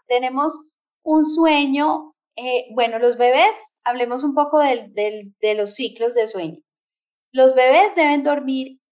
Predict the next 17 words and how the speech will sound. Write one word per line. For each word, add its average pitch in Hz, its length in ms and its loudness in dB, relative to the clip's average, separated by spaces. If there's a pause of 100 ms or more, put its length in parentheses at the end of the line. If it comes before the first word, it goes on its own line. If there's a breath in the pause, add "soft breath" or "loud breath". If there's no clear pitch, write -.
(440)
aproximadamente 277 1000 -2
dieciséis 226 680 -2
horas 226 280 -2
al 190 160 -8
día, 175 180 -14 (360)
entre 233 280 -8
dieciséis 240 640 -2 (120)
e 208 80 -12
incluso 320 640 -4
dieciocho 214 680 -2
horas, 320 240 0
estamos 196 340 -10
hablando 196 360 -6
que 220 100 -12
es 220 80 -14
lo 226 120 -10
normal. 165 500 -10